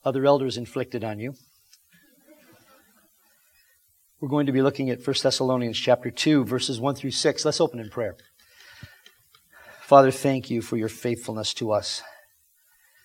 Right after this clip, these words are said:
Thank you for your kindness, your goodness, all of the things that we strive to be by the grace of your Holy Spirit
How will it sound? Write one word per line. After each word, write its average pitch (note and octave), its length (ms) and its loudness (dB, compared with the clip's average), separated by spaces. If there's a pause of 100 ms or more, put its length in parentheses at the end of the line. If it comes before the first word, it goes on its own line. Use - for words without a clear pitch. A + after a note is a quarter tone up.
(160)
Thank A#2+ 220 -4
you A#2 80 -4
for A2+ 240 -6
your G#2 360 -6
kindness, A2 500 -6
your A#2+ 100 -8
goodness, G#2+ 560 -6 (840)
all A#2 200 4
of A2+ 80 0
the A2+ 80 -2
things A2 340 -6
that G#2+ 100 -8
we A2+ 100 -6
strive A2+ 380 0
to A#2 100 -12
be A2+ 200 -2
by G#2 160 -2
the G#2 100 -10
grace G#2+ 280 -6
of G#2 100 -10
your G#2+ 100 -6
Holy G#2+ 180 -6
Spirit G#2+ 460 -6